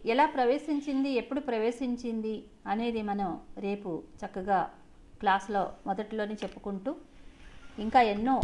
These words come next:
విషయాలు తెలుసుకుందాం. ఓకే, నేను అందరికీ లాస్ట్లో చెప్తాను మీకు. ఆ, ఇందులో మీరు పెట్టిన వాటి కామెంట్స్కి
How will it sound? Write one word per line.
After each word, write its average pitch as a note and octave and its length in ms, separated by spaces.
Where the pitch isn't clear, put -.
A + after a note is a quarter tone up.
విషయాలు G#3 380
తెలుసుకుందాం. G3+ 720
ఓకే, G#3 380
నేను A#3 200
అందరికీ A3 580
లాస్ట్లో G#3 400
చెప్తాను A#3+ 500
మీకు. A3+ 360
ఆ, G3 340
ఇందులో A3 260
మీరు G3 340
పెట్టిన G#3 300
వాటి G#3 260
కామెంట్స్కి G#3 800